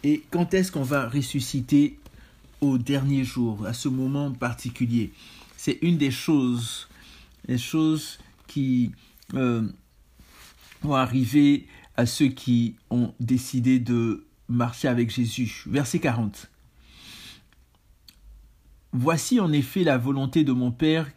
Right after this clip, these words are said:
que quiconque voit le Père, pardon, que quiconque voit le Fils et croit en lui ait la vie éternelle. » Vous voyez ? « Et encore une fois,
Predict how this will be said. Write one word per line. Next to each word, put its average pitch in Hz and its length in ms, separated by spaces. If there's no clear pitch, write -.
que 156 80
quiconque 165 680
voit 131 300
le 131 160
Père, 147 500
pardon, 143 260
que 151 100
quiconque 156 400
voit 151 140
le 139 120
Fils - 520
et 131 100
croit 156 300
en 135 140
lui 151 320
ait 156 120
la 131 180
vie 135 280
éternelle. » 113 580
Vous 110 120
voyez ? « 123 420
Et 170 320
encore 143 260
une 143 100
fois, 147 360